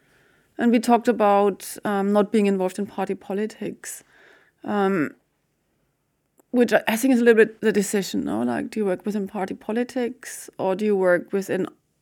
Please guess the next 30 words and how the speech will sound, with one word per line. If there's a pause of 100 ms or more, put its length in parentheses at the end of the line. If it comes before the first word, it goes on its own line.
(380)
other
frameworks
and
networks
of (300)
other
politics? (800)
Um, (100)
I'm
definitely
also
mo-,
more
with
the
second.
I
find
party
politics, (1400)
can't
see
myself,
can't
find
myself,
don't
have
the
skills.